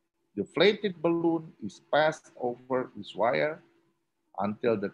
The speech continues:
catheter position exactly at the area of the stenotic valve. Oke? Habis itu, balon diinflasi.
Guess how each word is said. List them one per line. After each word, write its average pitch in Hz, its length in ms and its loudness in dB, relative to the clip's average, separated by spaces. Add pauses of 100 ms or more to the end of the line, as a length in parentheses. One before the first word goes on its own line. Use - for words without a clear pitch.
catheter 139 720 2 (800)
position 123 720 -2
exactly 120 1040 -2 (960)
at 123 320 2
the 104 160 -4 (160)
area 170 800 6
of 117 320 0
the 165 240 4 (800)
stenotic 95 400 -4
valve. 82 240 -14 (1120)
Oke? 196 240 -4 (1200)
Habis 120 320 -4
itu, 214 240 6 (1900)
balon 139 640 10
diinflasi. 131 1040 2